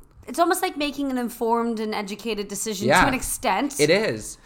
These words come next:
Speaker 2: So I recommend everyone do that because I think that's part of it is people don't know who to call, and then once they call, they don't know whether they're gonna like their therapist. Um, so I would say, like, go and read through their bio and see their research and see if it aligns with what you're looking to work on.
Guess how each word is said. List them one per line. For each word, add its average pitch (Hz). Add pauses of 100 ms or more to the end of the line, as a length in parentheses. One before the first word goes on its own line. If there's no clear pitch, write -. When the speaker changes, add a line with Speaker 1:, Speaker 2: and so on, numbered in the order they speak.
(140)
Speaker 2:
So 139
I 147
recommend 190
everyone 127
do 117
that 113
because 107
I 120
think 143
that's 170
part 113
of 120
it 123
is 113
people 127
don't 127
know 110 (160)
who -
to 139
call, 131
and 131
then 127
once 131
they 123
call, 139
they 123
don't 123
know 123
whether 117
they're 117
gonna 107
like 104
their 110
therapist. 127 (400)
Um, 117
so 123
I 123
would 139
say, 147
like, 131
go 123
and 131
read 117
through 151
their 151
bio 117
and 110
see 123
their 131
research 101
and 123
see 117
if 120
it 131
aligns 113
with 117
what 110 (320)
you're 123
looking 117
to -
work 110
on. 208